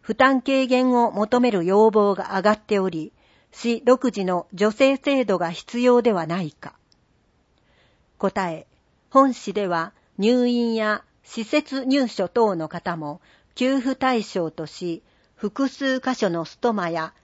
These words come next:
付属品を対象に加えるなど拡充してきた。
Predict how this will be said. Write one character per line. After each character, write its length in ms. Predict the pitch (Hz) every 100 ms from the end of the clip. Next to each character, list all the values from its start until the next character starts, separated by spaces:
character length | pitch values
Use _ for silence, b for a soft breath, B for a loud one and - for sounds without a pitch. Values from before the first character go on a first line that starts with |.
| _ -
付 120 | 185
属 280 | 240 240 226
品 300 | 226 220 214
を 120 | 202
対 240 | 208 214
象 280 | 196 226 208
に 160 | 196 180
加 280 | 202 220 233
え 60 |
る 140 | 208 170
な 140 | 180
ど 200 | 160 156
拡 340 | - 190 247 233
充 260 | 233 220
し 100 | 208
て 120 | - 208
き 140 | 208
た。 200 | 151